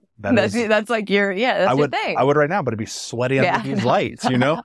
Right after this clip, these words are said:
Speaker 2: <laughs>
Speaker 1: And so it's like, that authenticity, that is the reason why you and I have bonded over,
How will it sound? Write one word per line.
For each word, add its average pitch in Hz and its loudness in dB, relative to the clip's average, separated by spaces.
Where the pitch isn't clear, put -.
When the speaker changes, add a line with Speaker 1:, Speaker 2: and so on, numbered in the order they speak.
Speaker 2:
<laughs> 262 -10
Speaker 1:
And 147 0
so 147 0
it's 131 -6
like, 123 0
that 135 2
authenticity, 123 -2
that 135 2
is 143 -4
the 135 2
reason 120 2
why 107 2
you 107 -2
and 101 -4
I 101 -2
have 92 -6
bonded 107 0
over, 82 -8